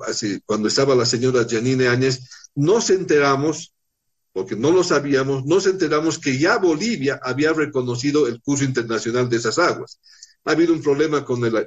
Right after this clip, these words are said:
con el agente, el agente dijo que esto era una traición a la patria,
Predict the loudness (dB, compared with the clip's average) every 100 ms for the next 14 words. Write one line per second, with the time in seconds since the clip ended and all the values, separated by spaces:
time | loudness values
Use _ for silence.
0 | -4 -4 -2 0 2 2 2 0 0 0
1 | -2 0 -2 -2 -4 -6 -4 -2 -2 -2
2 | -4 -2 -2 0 0 2 0 2 0